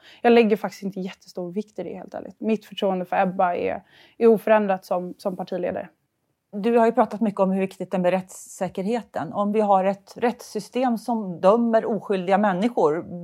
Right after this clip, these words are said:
Speaker 2: borde inte du då som politiker, så att säga, vilja ändra antingen lagen eller polisen och domstolarna om de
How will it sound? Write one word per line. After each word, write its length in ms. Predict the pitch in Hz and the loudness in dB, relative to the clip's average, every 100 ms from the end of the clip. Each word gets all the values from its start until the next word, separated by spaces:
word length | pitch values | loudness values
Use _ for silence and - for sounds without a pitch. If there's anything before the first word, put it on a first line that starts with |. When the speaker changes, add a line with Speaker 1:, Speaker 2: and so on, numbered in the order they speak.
| 170 | 4
Speaker 2:
borde 440 | 233 185 175 262 | 4 4 2 4
inte 260 | 269 240 220 | 4 4 2
du 220 | 180 196 | 4 2
då 160 | 180 180 | 4 4
som 180 | 190 | 4
politiker, 440 | 190 226 262 240 226 | 2 2 0 -2 -2
så 100 | 190 | -2
att 80 | - | 0
säga, 160 | 185 | 0
vilja 260 | 165 170 180 | 2 2 2
ändra 400 | 180 160 160 208 | 2 0 2 4
antingen 640 | 190 202 180 226 240 214 196 _ | 6 4 2 0 0 0 -2 _
lagen 640 | 170 208 294 262 214 190 175 | 2 6 6 6 2 -2 2
eller 440 | 165 156 151 147 - _ _ _ _ _ - - | 0 2 0 0 -8 _ _ _ _ _ -16 -4
polisen 440 | 208 196 247 208 208 | 0 2 0 -2 0
och 80 | |
domstolarna 880 | 196 185 156 240 294 254 170 143 151 | 0 0 -2 -4 0 2 2 0 -2
om 180 | 160 180 | -2 -2
de 320 | 170 165 170 | -2 -4 -6